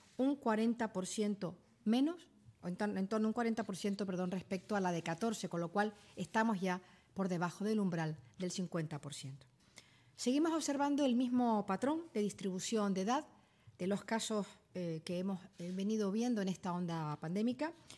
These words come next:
que es consecuencia, sobre todo, como he comentado en otras ocasiones, de la altísima cobertura de vacunación que tenemos especialmente en las may-, en las personas de edad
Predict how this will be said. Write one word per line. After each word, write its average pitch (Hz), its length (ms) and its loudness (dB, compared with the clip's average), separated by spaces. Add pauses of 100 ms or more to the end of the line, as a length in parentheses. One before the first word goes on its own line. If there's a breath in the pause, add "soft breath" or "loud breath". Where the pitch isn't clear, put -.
(380 loud breath)
que 240 80 2
es 233 40 0
consecuencia, 240 600 0
sobre 196 260 0
todo, 240 340 2
como 175 320 -2
he 196 300 0
comentado 196 560 2
en 190 80 2
otras 185 260 -4
ocasiones, 196 600 -2 (320 loud breath)
de 190 80 2
la 190 120 4
altísima 247 540 0
cobertura 202 540 0
de 190 80 0
vacunación 180 600 -2
que 208 100 -4
tenemos 202 320 0
especialmente 196 800 -2 (280 loud breath)
en 196 120 -2
las 190 120 0
may-, 185 240 -2
en 185 100 -2
las 196 100 -2
personas 175 420 -4 (180)
de 180 140 -6
edad 175 240 -2